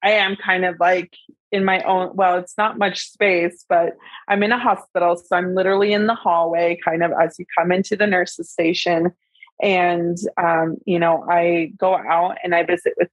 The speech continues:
patients if I need to talk to them about something or just meet with them for the first time.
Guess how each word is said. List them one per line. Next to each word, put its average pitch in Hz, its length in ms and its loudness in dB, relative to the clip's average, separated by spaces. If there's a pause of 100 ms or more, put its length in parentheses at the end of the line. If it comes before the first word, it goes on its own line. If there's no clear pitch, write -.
patients 180 540 0
if 175 220 -2
I 175 80 2
need 165 240 -4 (140)
to 170 320 0 (340)
talk - 220 -2
to - 60 -20
them 190 140 0
about 180 460 0
something 180 640 0
or 175 200 2
just 170 260 -6
meet 175 140 0
with 175 140 -2
them 170 140 -2
for 175 140 2
the 165 100 -2
first - 340 -2
time. 185 440 0